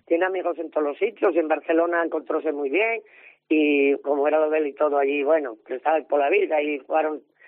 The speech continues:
mm, iban a todos los sitios y todo y,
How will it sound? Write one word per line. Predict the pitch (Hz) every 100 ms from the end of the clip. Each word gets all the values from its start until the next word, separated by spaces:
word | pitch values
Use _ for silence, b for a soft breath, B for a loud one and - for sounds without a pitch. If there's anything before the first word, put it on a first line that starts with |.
| b b -
mm, | 147 139 139 -
iban | 147 135
a | 151
todos | 139 143 135
los | 127
sitios | 233 175 156 135
y | 143
todo | - 208 214 175
y, | 156